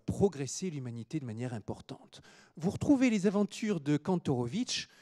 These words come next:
dans un roman assez remarquable écrit par Francis Spufford qui s'appelle Red Plenty et qui retrace,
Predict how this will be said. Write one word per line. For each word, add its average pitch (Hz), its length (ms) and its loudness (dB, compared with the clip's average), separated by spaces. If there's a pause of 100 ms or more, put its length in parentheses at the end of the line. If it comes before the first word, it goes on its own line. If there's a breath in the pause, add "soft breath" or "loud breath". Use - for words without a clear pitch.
(200 soft breath)
dans 185 320 -2
un 175 60 2
roman 190 440 2
assez 208 240 -2
remarquable 165 600 -4
écrit - 240 -10
par 135 220 -6
Francis - 400 -8
Spufford 143 560 -4
qui - 140 -18
s'appelle 139 400 -6
Red 151 260 0 (140)
Plenty 175 560 0 (480 loud breath)
et 403 80 -12
qui - 180 -4
retrace, - 720 -2